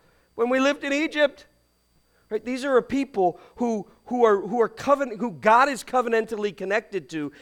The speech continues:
and tethered to, who don't yet fully understand even who he is.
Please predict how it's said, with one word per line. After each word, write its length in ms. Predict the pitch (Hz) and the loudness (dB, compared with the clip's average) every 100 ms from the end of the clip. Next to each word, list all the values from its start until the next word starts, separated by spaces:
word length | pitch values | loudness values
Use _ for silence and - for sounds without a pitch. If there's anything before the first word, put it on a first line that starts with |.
| - | -6
and 180 | 165 - | -6 0
tethered 380 | 240 247 233 | 0 2 -2
to, 220 | - 170 - - | -2 -2 -4 -10
who 160 | 226 196 | -10 -2
don't 280 | 214 240 208 | 2 2 2
yet 280 | 226 - | 0 0
fully 500 | - 247 269 262 262 - | -4 -4 -2 -2 -4 0
understand 840 | 208 226 220 208 - 226 226 208 | 0 0 -4 -6 -6 -4 -2 -4
even 260 | 180 196 196 | -8 -8 -6
who 160 | 202 | -6
he 140 | 202 202 | -4 -2
is. 220 | 180 | -2